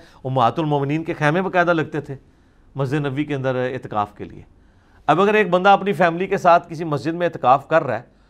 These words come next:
تو وہ ایک خیمہ لگائے گا جس میں اپنی پوری فیملی لے کے بیٹھے گا۔ لیکن اب پاکستان میں یا مسلمان ممالک میں یہ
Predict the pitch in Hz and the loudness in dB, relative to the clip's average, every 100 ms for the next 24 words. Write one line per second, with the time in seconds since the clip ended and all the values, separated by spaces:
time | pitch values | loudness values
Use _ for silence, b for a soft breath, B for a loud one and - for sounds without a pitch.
0 | b _ 170 196 143 147 151 202 127 87 | b _ 0 0 0 0 2 2 0 -6
1 | 80 101 113 139 139 139 143 143 131 131 | -10 -12 -12 -10 -8 -8 -6 -4 -4 -4
2 | 151 170 147 143 107 104 90 82 b b | -4 -6 -6 -6 -6 -8 -14 -16 b b
3 | b b - 139 180 151 - - 127 - | b b -16 -4 -2 -2 -12 -6 -6 -6
4 | - 143 156 156 156 143 139 135 127 127 | -2 0 0 -4 -4 -2 -2 -4 -6 -4
5 | 117 135 147 120 131 127 135 139 143 | -2 -4 -2 -2 -2 -4 -6 -4 -6